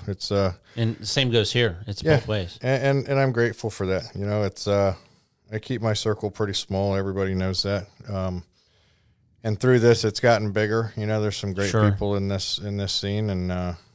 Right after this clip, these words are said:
Speaker 1: you know, for us to be as local as we are right down the road, it's nice, you know, and, and, uh, I'm grateful to, for you to have me tonight and be a part of this. You know, any, anytime anybody wants to hear anything I gotta say is pretty cool to me. So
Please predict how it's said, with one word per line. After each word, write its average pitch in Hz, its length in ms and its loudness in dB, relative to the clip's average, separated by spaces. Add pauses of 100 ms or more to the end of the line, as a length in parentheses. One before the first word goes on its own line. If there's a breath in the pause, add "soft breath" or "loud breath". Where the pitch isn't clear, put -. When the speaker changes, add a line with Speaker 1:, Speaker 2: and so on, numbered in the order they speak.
(440 soft breath)
Speaker 1:
you 98 80 -14
know, 95 80 -6
for 98 200 -4
us 95 140 -4
to - 80 -12
be 98 140 -2
as 92 140 -4
local 95 360 -4
as 87 120 -6
we 92 100 -4
are 92 180 0
right 95 180 -2
down 92 200 -2
the 90 80 -4
road, 92 300 -4 (560 loud breath)
it's 95 200 -8
nice, 101 500 -4
you 95 80 -4
know, 92 140 -2
and, 90 180 -2 (760 soft breath)
and, 90 300 -2
uh, 90 220 -4
I'm 101 100 -4
grateful 107 420 0
to, 95 200 0 (140)
for 104 100 -8
you 104 60 -2
to 98 60 -2
have 107 200 2
me 107 100 0
tonight 104 400 2
and 101 100 -4
be 101 100 -4
a 98 80 -2
part 104 260 2
of 104 60 0
this. 107 420 -2
You 98 60 -4
know, 98 100 -2
any, 107 180 -2
anytime 113 540 2
anybody 104 380 0
wants 98 300 -2
to 95 40 -10
hear 98 180 -4
anything 95 260 -6
I 95 80 -4
gotta 95 160 -6
say 98 160 -8
is 95 120 -6
pretty 90 240 -10
cool 101 200 -8
to 90 60 -8
me. 95 280 -6
So 92 240 -12